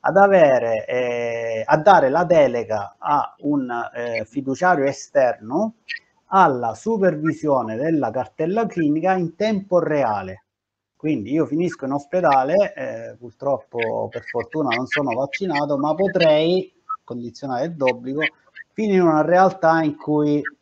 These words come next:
il non vaccinato non viene visto tanto bene. Ecco, con questo do-, documento noi cerchiamo di cautelare appunto i nostri associati,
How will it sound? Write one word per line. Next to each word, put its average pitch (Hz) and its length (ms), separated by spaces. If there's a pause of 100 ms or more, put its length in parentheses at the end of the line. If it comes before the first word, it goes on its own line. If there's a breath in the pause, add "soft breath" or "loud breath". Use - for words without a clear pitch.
(500)
il 156 260
non 151 340
vaccinato 139 1040
non 120 400
viene 131 260
visto 123 280
tanto 110 240
bene. 104 260
Ecco, 160 180
con 165 100
questo 202 300
do-, 160 300
documento 208 600
noi 143 360 (1080)
cerchiamo 151 520
di 127 140
cautelare 143 600
appunto 135 360
i 127 40
nostri 143 340
associati, 180 760